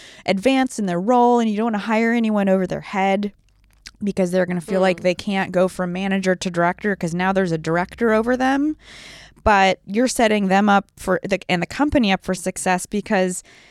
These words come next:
Speaker 1: like, they're, they're gonna hit a wall at some point and find their, their point of incompetency, I guess, which we all do. Like, we hit that wall and then, you know, we move past it. But sometimes it's the expen-,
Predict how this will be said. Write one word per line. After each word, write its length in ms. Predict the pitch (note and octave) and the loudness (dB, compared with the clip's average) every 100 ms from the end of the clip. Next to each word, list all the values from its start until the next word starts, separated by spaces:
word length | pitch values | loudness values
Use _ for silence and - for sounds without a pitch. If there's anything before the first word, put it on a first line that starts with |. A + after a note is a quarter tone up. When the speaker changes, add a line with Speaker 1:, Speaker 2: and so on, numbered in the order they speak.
| _ | _
Speaker 1:
like, 180 | - F#3+ | -4 -2
they're, 300 | F#3+ G#3 G3+ | 2 2 2
they're 320 | - G#3 A3 A#3+ | 2 2 2 2
gonna 340 | A#3 G#3+ F#3+ - | 2 4 2 2
hit 220 | G#3+ G3+ | 0 2
a 60 | |
wall 520 | F3+ E3+ E3+ F3+ G3+ A3 | 2 4 4 4 4 0
at 160 | - | -6
some 240 | F#3+ F3+ F3+ | -4 -2 0
point 400 | - G#3+ A#3+ A#3+ | -2 -2 -2 -2
and 160 | F3 F3 | -4 -4
find 340 | - E3+ F3 | -2 0 0
their, 380 | E3+ E3+ D#3+ D#3+ | 0 2 2 0
their 160 | - E3 | -2 -2
point 360 | - E3 E3 D#3 | 0 -4 -4 -2
of 340 | D#3 D#3 - _ - _ _ | -2 -4 -12 _ -20 _ _
incompetency, 1900 | F3+ F3+ F3 F3 E3+ - _ _ _ _ _ - F#3 F3 G#3 A#3 A3+ C4+ B3+ - - _ - - - - | -6 -4 -4 -6 -8 -12 _ _ _ _ _ -6 -4 -4 -2 -4 -2 -2 -2 -8 -20 _ -20 -20 -20 -8
I 140 | - B3 | -2 2
guess, 280 | B3+ C#4 | 2 0
which 160 | A#3+ A#3 | -4 -2
we 140 | A3 | 2
all 160 | G3+ G3 | 4 4
do. 400 | F#3 F3 G3+ C#4 | 2 0 0 -4
Like, 120 | - - | -6 -4
we 100 | F#3 | -2
hit 200 | G3 - | -2 0
that 140 | F#3+ | -2
wall 300 | E3+ D#3+ G3 | 2 2 2
and 140 | C#4+ | 2
then, 260 | G#3 F#3 F3 | 0 0 -4
you 120 | - | -4
know, 100 | G3+ | -4
we 140 | E3 F3+ | -2 0
move 240 | F#3+ F3 | 0 0
past 360 | - G3+ G#3 - | 0 0 -2 -2
it. 160 | F3+ F#3 | -4 0
But 160 | F3 - _ | -2 -4 _
sometimes 720 | - A#3+ A#3 B3+ A3+ A3 G#3 | -2 -2 0 0 0 0 -4
it's 180 | - - | -8 -10
the 160 | G#3 F#3+ | -4 -4
expen-, 440 | - - F3 F3+ | -2 -2 -2 -4